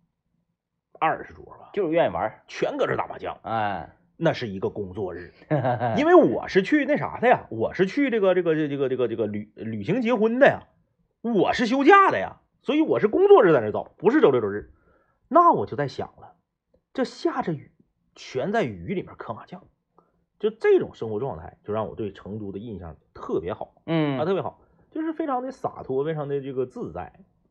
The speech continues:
Speaker 1: 嗯，
Speaker 2: 嗯。
Speaker 1: 没有那种忙不叨叨啊，没有那种，那你想吧，你说整个成都都反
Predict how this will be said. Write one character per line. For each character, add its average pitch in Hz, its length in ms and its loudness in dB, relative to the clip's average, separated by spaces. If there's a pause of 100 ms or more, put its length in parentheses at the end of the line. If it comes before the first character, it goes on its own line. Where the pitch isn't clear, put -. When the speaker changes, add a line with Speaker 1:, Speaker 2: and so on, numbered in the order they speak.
(120)
Speaker 1:
嗯， 110 260 -8
Speaker 2:
嗯。 78 180 -14 (100)
Speaker 1:
没 135 180 0
有 233 120 2
那 165 100 -4
种 113 160 -4
忙 95 240 -4
不 156 60 -2
叨 143 160 0
叨 127 460 -2
啊， 95 240 -6
没 117 120 -8
有 135 120 -6
那 131 80 -8
种， 104 220 -12 (220)
那 233 140 2
你 196 140 -2
想 95 240 -2
吧， 98 80 -10 (420)
你 98 80 -14
说 90 300 -6 (600)
整 95 160 -14
个 117 140 -4
成 104 220 -14
都 113 200 -12 (1300)
都 208 160 0
反 - 260 -6